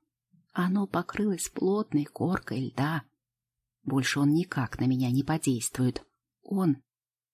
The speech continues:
Он противен настолько, что я брезгливо морщусь и отстраняюсь от него. Затем не выдерживаю и подхожу практически вплотную. Мерзавец снова порывается взять меня в захват,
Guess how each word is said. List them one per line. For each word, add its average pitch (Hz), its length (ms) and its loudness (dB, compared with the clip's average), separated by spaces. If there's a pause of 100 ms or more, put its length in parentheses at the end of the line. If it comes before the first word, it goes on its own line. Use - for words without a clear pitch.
(420)
Он 135 200 0
противен 135 640 0
настолько, 135 540 -2
что - 180 -6
я 131 300 -4
брезгливо 160 600 2
морщусь 135 540 0 (280)
и 135 100 2
отстраняюсь 131 680 -2
от 107 160 -8
него. 117 320 -2 (1120)
Затем 196 560 8 (460)
не 202 160 10
выдерживаю 143 680 8
и 185 140 4
подхожу 196 480 4
практически - 640 2
вплотную. 170 800 8 (240)
Мерзавец 160 720 2
снова 202 420 4
порывается 147 600 4
взять 143 420 2
меня 139 240 4
в 131 60 -4
захват, 196 540 4